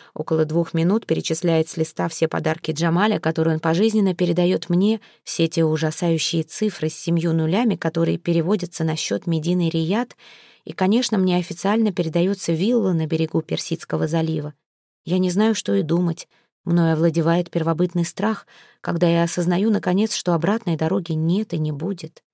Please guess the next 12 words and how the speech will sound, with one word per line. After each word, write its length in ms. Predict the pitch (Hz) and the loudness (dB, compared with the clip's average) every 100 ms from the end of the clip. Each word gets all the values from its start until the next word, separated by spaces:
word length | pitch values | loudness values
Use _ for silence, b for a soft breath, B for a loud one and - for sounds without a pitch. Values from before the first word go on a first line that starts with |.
| _ _ _ - | _ _ _ -10
Считанные 420 | - 214 220 226 | -4 0 2 4
минуты, 420 | 233 254 220 175 | 4 4 2 0
и 60 | 147 | -2
мы 120 | 160 | -2
станем 360 | - 175 170 165 | -2 0 2 2
мужем 380 | 180 180 165 | 2 2 0
и 40 | 165 | 0
женой, 400 | 160 175 226 - B B B | 0 2 2 -2 B B B
и, 180 | - 170 | -4 -2
с 100 | 165 | 0
одной 240 | 185 185 214 | 0 0 0
стороны, 480 | - 165 170 175 | 0 0 2 0